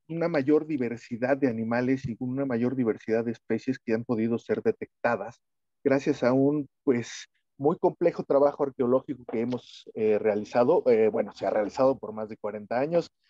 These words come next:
Yo apenas llevo unos seis años, eh, eh, apoyando a este proyecto, pero el proyecto Templo Mayor, pues, es uno de los ejemplos más grandes que tenemos de,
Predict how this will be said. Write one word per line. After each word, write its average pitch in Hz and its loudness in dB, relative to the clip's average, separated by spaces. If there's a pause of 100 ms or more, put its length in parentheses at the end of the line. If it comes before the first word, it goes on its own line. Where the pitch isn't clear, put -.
(220)
Yo 123 4
apenas 113 2
llevo 107 4 (260)
unos 123 -4
seis 123 -2
años, 123 -4
eh, 107 0
eh, 107 0
apoyando 107 0
a 110 2
este - -6
proyecto, 143 -6 (440)
pero 226 2
el 170 -6
proyecto 160 -10
Templo 160 -8
Mayor, 135 2
pues, 127 -4
es 117 -8
uno 117 -2
de 104 4
los 101 -4
ejemplos 107 -6
más 107 -4
grandes 107 -4
que 107 -8
tenemos 101 -6
de, 117 2